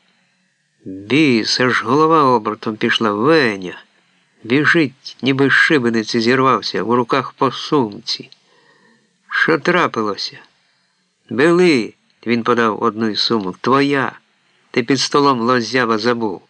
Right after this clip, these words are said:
І це треба було стільки бігти? Велівел, бокс, а я сплинтел. Бели, усі розійшлися, а сумка лежить, хтось підбеле.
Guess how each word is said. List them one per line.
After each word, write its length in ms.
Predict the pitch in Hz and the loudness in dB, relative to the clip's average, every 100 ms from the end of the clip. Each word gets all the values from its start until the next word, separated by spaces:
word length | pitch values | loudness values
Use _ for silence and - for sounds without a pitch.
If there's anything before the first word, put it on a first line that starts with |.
| _ _ _ _ _ _ _ _ _ _ _ _ _ _ _ _ | _ _ _ _ _ _ _ _ _ _ _ _ _ _ _ _
І 120 | - 127 | -4 0
це 160 | 156 | 0
треба 240 | 143 160 147 | 2 2 2
було 220 | 147 147 | 2 0
стільки 400 | - 143 131 143 | 0 -2 0 0
бігти? 460 | 143 160 - - - _ _ _ _ _ _ _ _ | 0 -2 -4 -16 -18 _ _ _ _ _ _ _ _
Велівел, 560 | 95 110 113 131 127 104 | 0 2 4 4 2 0
бокс, 600 | 107 160 139 - - - _ _ _ | 2 2 2 -8 -12 -18 _ _ _
а 60 | 92 | -6
я 200 | 98 135 | -2 -2
сплинтел. 720 | 135 - 117 117 117 117 107 - _ _ _ _ _ _ | -4 -2 0 0 0 0 -2 -8 _ _ _ _ _ _
Бели, 480 | 101 113 139 139 90 _ _ _ _ _ | 0 4 4 2 0 _ _ _ _ _
усі 360 | 95 - 127 123 | -6 0 0 0
розійшлися, 920 | 113 113 110 117 110 135 139 - 98 - | 0 0 2 0 0 0 0 0 -4 -2
а 100 | 110 | -2
сумка 380 | - 131 123 | 0 0 0
лежить, 420 | 110 104 113 110 - | 0 0 0 -2 -4
хтось 340 | - 135 131 | -2 -2 -2
підбеле. 580 | - 123 120 135 143 | -4 -2 0 0 0